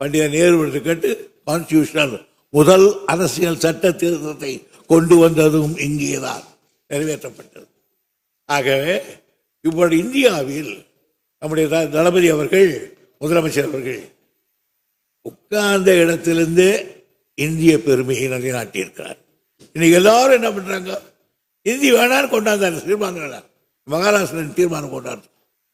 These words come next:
ஆகையினால் ஒரு வழிகாட்டியாக இருக்கார். இது சட்டத்துறை. அதே மாதிரி ஒரு சின்ன சின்ன விவகாரங்களை கூட எனக்கு ரொம்ப மகிழ்ச்சியானது என்ன, மாற்றுத்திறனாளிகள்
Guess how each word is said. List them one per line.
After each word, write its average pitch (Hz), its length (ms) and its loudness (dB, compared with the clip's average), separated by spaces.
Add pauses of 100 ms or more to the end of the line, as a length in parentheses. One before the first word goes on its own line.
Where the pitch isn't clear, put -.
(460)
ஆகையினால் 139 640 0 (720)
ஒரு 139 180 0
வழிகாட்டியாக 165 880 0
இருக்கார். 107 360 -12 (840)
இது 247 240 0 (140)
சட்டத்துறை. 180 760 2 (840)
அதே 233 260 6
மாதிரி 220 340 -4 (760)
ஒரு 202 160 2
சின்ன 294 280 -2
சின்ன 254 220 0
விவகாரங்களை 202 560 -2
கூட 165 180 -6 (920)
எனக்கு 151 300 -4
ரொம்ப 175 240 -2
மகிழ்ச்சியானது 165 680 0
என்ன, 143 120 -10 (640)
மாற்றுத்திறனாளிகள் 143 960 -4